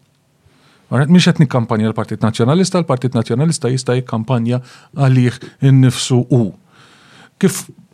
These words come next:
bħal ta' Daphne Caruana Galizia di, the measure of how right she was and how correct she was. Il, il, il, il-mod kif ta' tkella raġun jew ma kellix raġun. Mhuwiex bil-fatt li konsegwenza ta' dak li rappurtat rebaħx jew tilifx l-elezzjoni Joseph Muscat, jew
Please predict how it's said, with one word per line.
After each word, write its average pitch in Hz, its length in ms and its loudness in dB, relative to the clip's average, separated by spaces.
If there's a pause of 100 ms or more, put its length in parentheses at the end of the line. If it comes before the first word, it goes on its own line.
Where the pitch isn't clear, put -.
(140)
bħal 202 240 4
ta' 208 80 4
Daphne 190 300 4
Caruana 185 300 4
Galizia 185 460 4
di, 104 300 -8
the 151 160 2
measure 143 680 4 (340)
of 151 120 -4 (100)
how 135 180 4
right 117 300 0
she - 100 -2
was 98 320 -6
and 113 160 -4
how 113 80 -4
correct 113 480 -4
she - 80 -12
was. - 420 -14
Il, 156 220 4
il, 170 140 0
il, 160 240 2 (100)
il-mod 151 320 4
kif - 220 -4 (340)
ta' 139 140 0
tkella 131 320 0
raġun 123 240 2
jew 120 80 2
ma 120 100 -2
kellix 113 320 -6
raġun. 113 380 -4 (500)
Mhuwiex 269 400 4
bil-fatt 120 480 -2
li 143 80 -2
konsegwenza 117 560 -2
ta' 127 80 -8
dak 139 160 -6
li 110 80 -6
rappurtat 110 560 -10
rebaħx 113 400 -6
jew 117 140 -2
tilifx 101 260 -6
l-elezzjoni 95 480 -8
Joseph 92 320 -10
Muscat, 104 400 -6
jew 143 80 2